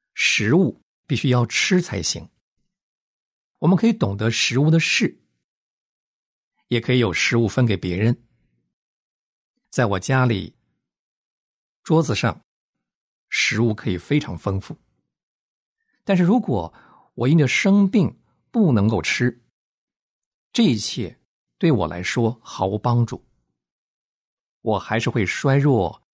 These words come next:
还是会死亡。照样，如果对于神的话仅仅是一点知识，甚至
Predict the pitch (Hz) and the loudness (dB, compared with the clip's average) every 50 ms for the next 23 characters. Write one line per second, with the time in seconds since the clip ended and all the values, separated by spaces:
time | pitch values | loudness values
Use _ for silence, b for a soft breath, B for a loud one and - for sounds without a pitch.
0 | _ _ _ - - - 92 - - 90 90 85 - - - 85 85 82 87 - | _ _ _ -12 -8 -6 -6 -6 -6 -8 -8 -6 -6 -6 -8 -8 -10 -12 -16 -18
1 | - _ _ _ _ _ _ _ _ _ _ _ _ _ _ _ _ _ _ _ | -20 _ _ _ _ _ _ _ _ _ _ _ _ _ _ _ _ _ _ _
2 | _ _ _ _ _ - 113 107 95 98 95 82 78 - _ _ _ _ _ _ | _ _ _ _ _ -4 -4 -4 -2 -4 -6 -8 -10 -14 _ _ _ _ _ _
3 | _ _ _ _ _ _ _ _ 139 208 233 196 156 147 - 180 180 190 185 - | _ _ _ _ _ _ _ _ 0 0 2 2 2 2 2 4 4 4 2 0
4 | - 120 139 180 180 - - 185 151 123 104 92 90 107 - _ _ _ _ _ | 0 0 0 0 0 0 0 0 0 0 0 -2 -6 -10 -16 _ _ _ _ _
5 | _ _ _ _ _ _ _ _ _ - - 170 196 175 135 104 - - - - | _ _ _ _ _ _ _ _ _ -2 0 2 2 4 2 0 -2 -4 -4 -2
6 | 190 156 131 101 85 90 - - 139 160 190 175 151 - - - - _ _ _ | -2 -2 -2 -6 -8 -10 -8 -2 0 2 2 2 2 0 -4 -6 -12 _ _ _
7 | _ _ _ _ _ _ _ _ _ _ _ _ _ _ _ _ _ _ _ _ | _ _ _ _ _ _ _ _ _ _ _ _ _ _ _ _ _ _ _ _
8 | _ _ _ _ _ _ _ _ - - - 190 165 135 151 120 - - _ | _ _ _ _ _ _ _ _ -10 -2 0 0 2 2 0 -2 -4 -6 _